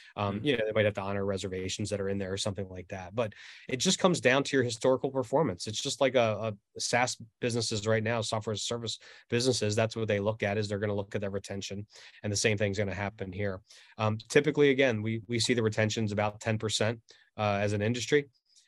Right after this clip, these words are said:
Speaker 1: Um, and, you know, if you're, you know, it's gonna be a little bit higher in the last, you know, two years, just because the real estate market's so hot. Uh, it's gonna be closer to fifteen percent, uh, to maybe even twenty percent.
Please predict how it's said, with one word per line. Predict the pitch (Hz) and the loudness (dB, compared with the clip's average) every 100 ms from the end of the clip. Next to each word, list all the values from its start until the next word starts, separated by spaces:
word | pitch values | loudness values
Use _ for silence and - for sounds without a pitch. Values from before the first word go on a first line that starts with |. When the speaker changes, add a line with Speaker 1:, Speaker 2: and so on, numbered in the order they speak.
| - | -4
Speaker 1:
Um, | 107 104 101 104 | 0 2 0 0
and, | 107 104 101 | -2 -2 -2
you | 131 | 2
know, | 110 | 2
if | 113 | 2
you're, | 110 110 104 - | 2 2 -2 -6
you | 175 - - - 143 170 | -8 -8 -12 -14 -4 2
know, | 139 120 | 2 2
it's | 113 - - | -4 -10 -4
gonna | - 147 | 2 4
be | |
a | 123 | 4
little | 120 143 160 | 4 6 6
bit | 156 | 6
higher | 120 131 135 | 4 4 6
in | 127 | 4
the | |
last, | 117 120 120 117 - | 2 2 0 -2 0
you | 117 | 0
know, | 110 - | -2 -2
two | 123 | 0
years, | 113 113 113 - | 2 2 2 -4
just | 107 | -6
because | 104 104 | -2 -2
the | 101 | 0
real | 110 | -2
estate | 113 110 | -2 -2
market's | 110 113 - | -2 -2 -6
so | 107 98 | -6 -6
hot. | 101 117 - - - _ 107 | -6 -8 -12 -20 -20 _ -4
Uh, | |
it's | 101 | -4
gonna | - 104 | -2 -2
be | |
closer | - 104 104 | 0 -2 -2
to | 98 | -6
fifteen | 107 - 110 104 | -6 -4 -4 -2
percent, | 101 95 107 107 104 | -4 -6 -4 -6 -8
uh, | 104 101 | -6 -6
to | 98 | -4
maybe | 107 101 | -6 -4
even | 98 98 | -4 -6
twenty | 92 - 117 | -8 -6 -6
percent. | 113 - 147 | -4 -2 -2